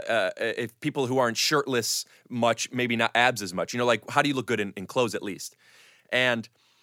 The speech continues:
with those things, uh, the, the focus is wrong. And I'll, I'll, I'll say specifically for me,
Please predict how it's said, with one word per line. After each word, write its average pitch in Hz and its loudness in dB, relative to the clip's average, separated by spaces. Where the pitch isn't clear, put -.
with 147 -2
those 165 0
things, 117 -4
uh, 131 4
the, 127 2
the 123 -4
focus 196 2
is 92 -10
wrong. 87 -2
And 120 2
I'll, 123 4
I'll, 131 2
I'll 131 0
say 127 -4
specifically 151 -2
for 120 -4
me, 117 -2